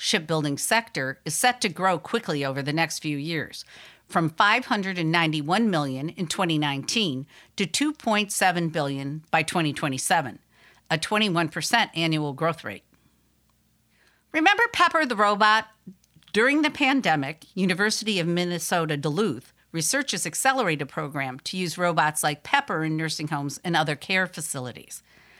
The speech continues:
The isolation caused by the pandemic drove the urgency, along with the fact that robots cannot get or spread covid.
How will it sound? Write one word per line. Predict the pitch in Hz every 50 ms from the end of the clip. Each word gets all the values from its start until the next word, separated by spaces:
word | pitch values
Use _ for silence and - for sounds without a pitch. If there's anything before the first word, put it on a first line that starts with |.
| - - - - - - _ -
The | - 214 - -
isolation | 240 285 294 - - 262 220 202 196 196 185 - 190 170 156
caused | - - - - 226 208 196 196 190 185 -
by | - 160 151
the | 147 143 139
pandemic | - - 170 151 143 139 135 139 131 135 143 143 _ -
drove | - 175 175 170 160 156
the | 160 156 156
urgency, | 160 151 135 135 143 127 - - 120 98 87 - -
along | 156 165 180 190 214 254
with | 285 294
the | - 170
fact | - - 160 160 147 147 - -
that | 156 143 - - _ - 240 - -
robots | 160 147 143 139 143 135 151 - -
cannot | - - - 143 147 151 156 147
get | 135 151 170 233 269
or | 175 127 147
spread | - - - - 156 156 160 151
covid. | - 208 240 262 202 139 - -